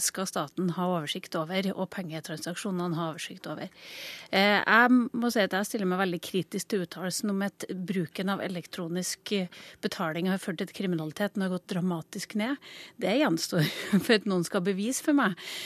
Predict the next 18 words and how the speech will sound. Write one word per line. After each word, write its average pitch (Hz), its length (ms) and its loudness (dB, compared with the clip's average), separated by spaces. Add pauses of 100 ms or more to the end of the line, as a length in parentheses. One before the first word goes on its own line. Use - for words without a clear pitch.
(160)
fordi 196 380 0
at, - 140 -10 (120)
eh, 196 160 0
kriminelle 190 720 2
bruker 220 400 2
de 202 140 2
elektroniske 175 680 -2
løsningene 185 540 0
akkurat 175 320 -4
like 185 200 -6
mye 190 140 -2
som 208 160 -2
de 196 140 2
ikke-kriminelle 180 680 -4
gjør 180 180 -4
det. 285 80 2 (640)
Og 190 340 0
tyveri 170 460 2